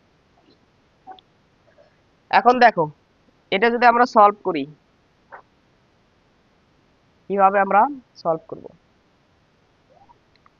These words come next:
তাহলে দেখো, এই যে বস্তুটা আছে, এই যে সিস্টেমটা আছে, তাহলে এরকম করে যদি রাখি, আমাদের যে প্রথমে দুইটা কিন্তু সাম্য অবস্থায় ছিল, পাঁচ কেজি ভরটা বেশি তো, এটা কি আসছে বলো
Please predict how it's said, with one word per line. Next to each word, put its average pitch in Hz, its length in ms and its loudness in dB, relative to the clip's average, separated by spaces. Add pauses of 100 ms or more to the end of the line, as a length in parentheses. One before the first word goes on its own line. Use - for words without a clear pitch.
(1120)
তাহলে 262 240 4 (100)
দেখো, 247 220 2 (2750)
এই 311 160 2
যে 320 80 4 (100)
বস্তুটা 285 360 2 (100)
আছে, 185 160 -8 (180)
এই 277 100 2
যে 285 60 -2 (100)
সিস্টেমটা 254 500 -2
আছে, 147 180 -8 (460)
তাহলে 208 240 -2
এরকম 277 340 2
করে 294 180 4
যদি 285 100 2 (100)
রাখি, 277 200 2 (100)
আমাদের 262 240 0 (100)
যে 262 80 4 (540)
প্রথমে 320 360 2
দুইটা 320 240 0
কিন্তু 302 220 -6
সাম্য 277 200 4 (100)
অবস্থায় 254 340 -2
ছিল, 185 120 -6 (680)
পাঁচ 262 260 2
কেজি 294 200 0
ভরটা 277 300 2
বেশি 269 200 0
তো, 294 40 0 (140)
এটা 277 140 -4
কি 277 120 2
আসছে 262 200 -2
বলো 226 100 4